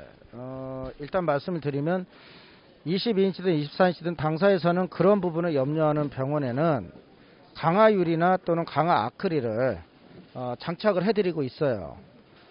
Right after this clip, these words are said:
근데 또 이 부분이 강화유리 같은 경우도 깨지면 비산물이 떨어지기 때문에 필름이 입혀서 그러한 이제 그 파편들이 튀지 않게끔 해드리고 있는데, 문제는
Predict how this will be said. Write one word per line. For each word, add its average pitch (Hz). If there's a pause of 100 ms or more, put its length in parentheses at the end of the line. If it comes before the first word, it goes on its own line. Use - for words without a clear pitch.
(140)
근데 190
또 220
이 185
부분이 170
강화유리 196
같은 180
경우도 170
깨지면 196
비산물이 180
떨어지기 175
때문에 139
필름이 226
입혀서 202 (480)
그러한 175
이제 147
그 123
파편들이 208 (380)
튀지 233
않게끔 170
해드리고 170
있는데, 123 (600)
문제는 208